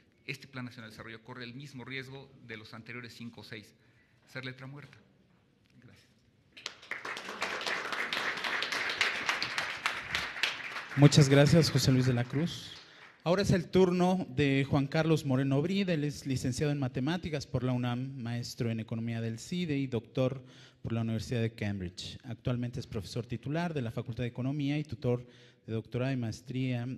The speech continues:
Speaker 2: en campos de conocimiento del desarrollo económico e historia económica. De dos mil a dos mil quince fue director adjunto y coordinador de investigación, de investigación de la sede de Me-, en México de la cepal,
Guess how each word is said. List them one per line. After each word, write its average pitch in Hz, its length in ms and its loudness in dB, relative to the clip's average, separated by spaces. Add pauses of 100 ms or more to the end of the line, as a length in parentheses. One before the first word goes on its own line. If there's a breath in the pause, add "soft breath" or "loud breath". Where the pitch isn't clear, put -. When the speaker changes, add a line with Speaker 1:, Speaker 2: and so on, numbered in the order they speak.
(100)
Speaker 2:
en 110 260 -6
campos 120 480 -4
de 113 60 -6
conocimiento 110 520 -4
del 98 80 -4
desarrollo 98 460 -6
económico 90 720 -10
e 98 80 -10
historia 85 380 -10
económica. 78 560 -14 (640 loud breath)
De 110 160 0
dos 110 240 -2
mil 143 240 0
a 117 60 0
dos 107 180 -2
mil 123 180 -6
quince 165 500 -6
fue 127 520 -4
director 117 400 -6
adjunto 147 400 -8
y - 20 -8
coordinador 117 580 -4
de - 120 -14
investigación, 117 920 -6 (480 loud breath)
de 120 80 -6
investigación 117 640 -6
de 160 80 -6
la 113 120 -6
sede 123 340 -4
de 117 80 -4
Me-, 117 260 -8
en 113 220 -8
México 139 460 -6
de 110 80 -2
la 110 120 -4
cepal, 127 500 -4